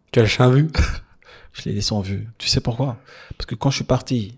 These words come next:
Speaker 2: d'Arsenal à City, il y a eu, il était impliqué dans le deal et ça s'est mal passé avec les agents. Par, par res-, par respect pour mes valeurs,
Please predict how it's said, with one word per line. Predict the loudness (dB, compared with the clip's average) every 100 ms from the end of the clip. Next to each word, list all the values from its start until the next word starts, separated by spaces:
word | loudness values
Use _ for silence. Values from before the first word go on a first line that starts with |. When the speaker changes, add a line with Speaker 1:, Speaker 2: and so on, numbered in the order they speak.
| -20
Speaker 2:
d'Arsenal | -10 -4 0 2 2 -2 -6
à | -6
City, | -6 -4 -4 -4 -6 _ _ _ _ -6
il |
y | -4
a |
eu, | -4
il | -4
était | -2 -2
impliqué | -4 -4 -4
dans | -2
le | -2
deal | -2 -4
et | -6
ça | -6
s'est | -4 -4
mal | -4
passé | -4 -6 -8 -10
avec | -12 -10
les | -8
agents. | -8 -10 -16 -20 -20 -20 -20 _ _ -20 0
Par, | 0 0 -6 _
par | 0 4
res-, | 2 2 0
par | 0 2
respect | 2 4 4
pour | 4 4
mes | 4
valeurs, | 6 4 2